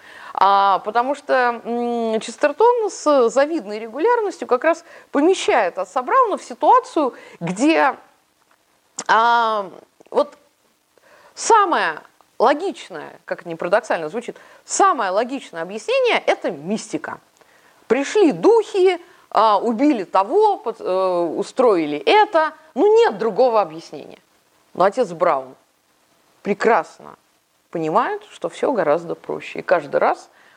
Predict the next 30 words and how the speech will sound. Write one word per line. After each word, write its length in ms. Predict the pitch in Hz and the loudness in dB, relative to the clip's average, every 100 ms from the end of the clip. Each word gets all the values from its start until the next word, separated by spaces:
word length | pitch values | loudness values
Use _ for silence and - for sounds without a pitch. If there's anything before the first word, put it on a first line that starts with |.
| _ | _
он 180 | 196 185 | -4 -2
вытаскивает 800 | 156 160 202 220 - 254 262 - | -2 -2 -2 -4 -8 -6 -4 -4
объяснение 640 | 156 160 - 175 165 160 | -8 -10 -8 -6 -6 -6
материальное. 760 | 160 160 185 185 139 143 - - - - - | -8 -8 -2 0 0 -4 -10 -14 -20 -20 -6
И 80 | 233 | -4
парадоксальным 1040 | - - 240 240 233 233 - 233 202 214 262 | 0 0 2 0 -2 -6 -4 -4 -4 -6 2
образом 600 | 403 269 190 151 135 131 - - _ - | 2 2 0 -2 -8 -10 -20 -20 _ 0
это 220 | 247 240 | 2 2
материальное 540 | 233 233 254 240 202 | -2 0 0 0 -2
объяснение 760 | 190 170 185 220 233 180 143 139 _ _ | -6 -8 -14 -6 -4 -4 -6 -10 _ _
из 180 | 202 170 | -4 0
уст, 340 | 208 - - - - - | 0 -2 -12 -20 -20 0
а, 420 | 165 180 165 156 | 4 4 4 2
маленького, 600 | 196 226 202 165 160 151 | 2 2 0 -10 -10 -8
кругленького 640 | - 220 165 156 147 147 | -4 -4 -4 -6 -4 -6
католического 640 | 143 - 160 165 - - 156 | -6 -2 -2 -2 -8 -8 -8
священника 720 | - 196 - 466 453 - - - - | -6 -6 0 2 2 0 -2 -6 -16
звучит 400 | 170 180 220 403 | -6 -4 0 -2
как 160 | - 214 | -2 -4
просто 220 | 254 - | -2 -2
такое 240 | 208 277 247 | -2 0 0
воплощение 580 | 190 185 190 247 220 | 2 0 2 -2 -2
надежды 420 | 185 180 294 370 208 | -2 0 0 0 0
на 140 | 165 | 0
то, 100 | 254 | -2
что 160 | - 196 | -2 -4
не 80 | |
всё 180 | 156 - | -2 -4
так 200 | 175 170 | -4 -6
плохо. 400 | - 151 - - | -2 -2 -2 -10